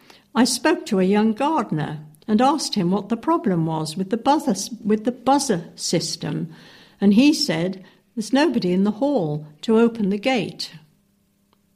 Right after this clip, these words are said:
One time we were there, they would not open the gate, and luckily David Cameron turned up,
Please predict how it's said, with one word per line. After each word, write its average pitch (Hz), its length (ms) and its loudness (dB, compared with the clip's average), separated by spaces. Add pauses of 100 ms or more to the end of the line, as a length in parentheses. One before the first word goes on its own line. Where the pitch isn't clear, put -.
(640)
One 285 300 4
time 156 380 -4
we 175 120 0
were 165 120 -2
there, 160 460 -6 (360)
they 226 140 0
would 226 180 4
not 247 320 4 (140)
open 277 340 2
the 160 80 -4
gate, - 540 -10 (400)
and 196 260 4
luckily 190 640 -2 (160)
David 226 460 2
Cameron 294 560 0
turned 160 420 -2
up, 156 300 -6